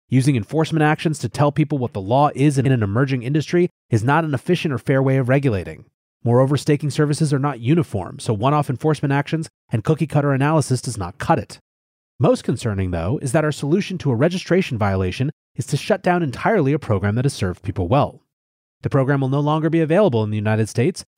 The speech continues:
and Kraken is enjoined from ever offering a staking service in the United States, registered or not.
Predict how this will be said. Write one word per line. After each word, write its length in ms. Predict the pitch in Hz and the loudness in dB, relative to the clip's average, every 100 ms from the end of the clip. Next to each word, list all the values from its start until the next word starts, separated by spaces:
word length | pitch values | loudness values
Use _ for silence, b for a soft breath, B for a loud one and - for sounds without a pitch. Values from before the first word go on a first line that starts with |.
| _ | _
and 140 | 123 | -6
Kraken 320 | - 139 135 135 | 0 0 0 -2
is 100 | 120 | -2
enjoined 340 | 117 135 135 | -4 -4 -2
from 140 | 143 - | -6 0
ever 300 | 175 185 95 | 0 2 0
offering 360 | 78 98 113 101 | -2 -2 -2 -2
a 60 | |
staking 320 | 92 98 87 95 | -2 -4 -4 -4
service 320 | 110 98 104 | -2 -2 -2
in 80 | 110 | 0
the 60 | |
United 320 | 107 107 123 | 0 2 0
States, 340 | 127 160 190 107 | 2 0 0 -2
registered 400 | 90 87 - 92 | -6 -6 -10 -6
or 140 | 107 | -4
not. 420 | 107 147 - - | 0 0 -2 -8